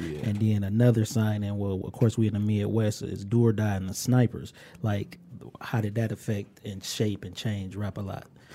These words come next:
Speaker 2: Because primarily it was all down south before these people came into the fold.
Speaker 1: Yeah, I mean, the Midwest was, uh, definitely, uh, uh, embracing us before Do or Die. That was a part of the reason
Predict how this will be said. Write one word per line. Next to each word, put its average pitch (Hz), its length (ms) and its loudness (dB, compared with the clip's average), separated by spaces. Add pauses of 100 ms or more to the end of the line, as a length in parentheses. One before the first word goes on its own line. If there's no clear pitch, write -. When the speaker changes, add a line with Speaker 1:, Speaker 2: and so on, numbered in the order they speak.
(140)
Speaker 2:
Because 120 360 8
primarily 147 680 6
it 131 40 6
was 110 140 6
all 123 240 6
down 101 280 -2
south 104 280 0
before 107 300 -2
these 107 180 -2
people 95 320 0
came 98 240 -4
into 92 160 -4
the 90 80 -4
fold. 95 320 -4 (320)
Speaker 1:
Yeah, 85 480 4
I 92 80 -4
mean, 90 360 2
the 87 40 0
Midwest 101 800 2
was, 85 340 -2
uh, 78 340 0 (460)
definitely, 90 600 4 (100)
uh, - 320 -8 (240)
uh, - 300 -12 (560)
embracing 98 680 4
us 80 180 -2
before 85 680 0 (300)
Do 87 180 2
or 78 60 0
Die. 80 300 0
That 87 100 2
was 85 120 0
a 82 60 -4
part 85 380 2
of 80 100 -2
the 80 100 -2
reason 82 520 0